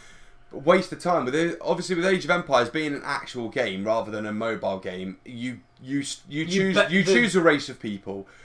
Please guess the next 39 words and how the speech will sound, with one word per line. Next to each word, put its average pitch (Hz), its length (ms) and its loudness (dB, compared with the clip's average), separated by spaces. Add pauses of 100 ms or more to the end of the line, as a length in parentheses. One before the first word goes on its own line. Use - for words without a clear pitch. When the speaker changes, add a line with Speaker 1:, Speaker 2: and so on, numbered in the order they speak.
(140)
Speaker 1:
You 147 140 -2
build 175 300 0
yourself 107 460 -2
a 98 40 -6
nation. 98 380 -8
It 120 60 -12
doesn't 156 200 -8
matter 135 340 0 (320)
how 165 140 4
long 147 160 4
it 131 80 -6
takes 131 320 -6
you, 127 320 -2 (140)
because 135 300 -4
it's 123 160 -14
not 131 240 -4
time 131 300 -2
limited. 120 460 -6
It 107 80 -12
doesn't 139 240 -10
matter 135 280 -4
if 127 140 -8
you 127 140 -6
attack 127 340 -6
someone 120 440 -6
that, 113 180 -4
on 117 140 -6
that 120 240 -2
game. - 140 -2
Speaker 2:
Yeah, 156 160 6
and 156 140 -2
you 170 60 -4
won't 170 220 6
get 165 100 4
a 160 60 -2
pop-up 165 500 -2
from 160 180 -6
Windows 156 480 2
going, 160 220 4